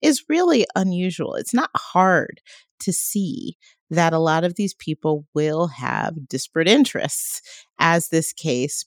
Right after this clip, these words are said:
proceeds. And generally speaking, as an attorney, you're not supposed to represent people who may be adversaries, who may serve as, uh, potential witnesses against one another, for example. It's totally fine to have a,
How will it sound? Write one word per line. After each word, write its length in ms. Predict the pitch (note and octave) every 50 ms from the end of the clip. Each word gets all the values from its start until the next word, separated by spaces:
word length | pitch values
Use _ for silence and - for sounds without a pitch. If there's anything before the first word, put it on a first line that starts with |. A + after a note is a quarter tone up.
| _
proceeds. 480 | - - D#3+ - - - B3 B3+ F#3+ -
And 120 | E3+ E3+
generally 380 | F3+ - C4 F#4+ A#4+ F4+ F#3+ D#3
speaking, 400 | - - - D#4 - A#3 F#3 D3+
as 140 | C#3+ E3 -
an 80 | E3
attorney, 400 | E3 E3+ - - - G#4+ A#3+ D#3+
you're 120 | D3+ D3 D#3+
not 300 | E3+ F3 F3+ - - -
supposed 540 | - F3+ - - - F3 G3 G#3+ - - -
to 100 | D#3+ C#3
represent 800 | D#3 D#3+ D#3 D#3+ _ - C#3+ C#3 - - C#4+ D#4 F#3 C3+ - _ - - - - _ _ _
people 580 | - - - F#4 F4 - - C3+ - - F#3 - - - _ _
who 200 | - G#3+ A3+ G#3
may 300 | G3+ F3+ F3+ G#3 A#3 A3+
be 280 | G3 G#3+ G#3 G#3 - - -
adversaries, 720 | - A3 D4+ - - A#3 - - - - - - E3+ -
who 140 | - G3+ F#3
may 400 | F3 F3 E3+ F#3+ G3+ G3+ G3 F#3+ - _ _ _ -
serve 360 | - - F#3 F3+ G3 G#3 G3 -
as, 240 | - F3+ F3+ E3 - A#2+ - -
uh, 200 | - E3 E3 D#3
potential 600 | - - F3+ F3 - - F3+ E3+ - - G3+ E3
witnesses 600 | D3+ D#3+ E3 G3+ A#3+ A#3 G3 - - E3 D#3 E3+
against 400 | D#3+ D3 D#3 E3 D#3 D3+ D#3+ -
one 140 | - C#3+ C#3+
another, 360 | C#3+ C#3+ D#3 G#3 D4+ C#4 F3+
for 220 | E3 - - - -
example. 420 | D3+ - - - D#3+ E3 - D#3
It's 100 | D#3 -
totally 380 | - - G#3 G#3 A#3 B3 A3 G3+
fine 380 | - F#3 F3 G3 G#3 G3 E3
to 160 | - - - C#3+
have 280 | C#3+ D3 - - D#3+
a, 240 | - - - -